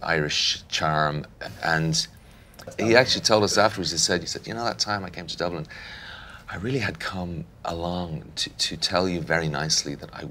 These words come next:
just wasn't interested." And he said at the end of the meeting, he just was so intrigued,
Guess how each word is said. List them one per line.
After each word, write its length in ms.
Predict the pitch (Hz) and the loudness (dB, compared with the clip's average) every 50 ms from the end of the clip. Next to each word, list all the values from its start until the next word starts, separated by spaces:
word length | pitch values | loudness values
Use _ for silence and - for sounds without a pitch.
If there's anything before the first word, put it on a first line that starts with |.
| - - - - - - | -12 -16 -20 -20 -18 -12
just 220 | - - - - | -8 -6 -6 -6
wasn't 240 | - 73 - - 69 | -6 -10 -10 -8 -10
interested." 500 | 82 95 98 - - - - - - - - - | -10 -8 -4 -2 0 0 0 -2 -4 -10 -12 -12
And 80 | - | -10
he 60 | - 76 | -4 -4
said 180 | - 90 - 101 | -2 0 -2 -2
at 80 | - - | 0 -2
the 120 | 90 - - | -2 2 4
end 280 | 95 104 110 117 107 92 | 6 6 6 4 2 0
of 100 | 80 80 | 2 0
the 60 | 80 | 0
meeting, 580 | 76 82 95 98 95 - - 64 65 65 - 52 - - - - - - - - - - - - - - | 0 2 2 2 2 0 -2 -2 -6 -8 -12 -14 -18 -20 -20 -20 -20 -20 -20 -20 -20 -20 -20 -20 -20 -16
he 100 | - 90 85 | -10 -6 -2
just 220 | - 110 - - | 0 2 2 2
was 100 | - 87 | 2 2
so 220 | - - 107 101 95 | 4 6 6 6 6
intrigued, 760 | 90 78 82 - 95 98 98 90 85 82 80 - - - | 4 4 2 4 6 6 6 6 6 2 0 -2 -2 -2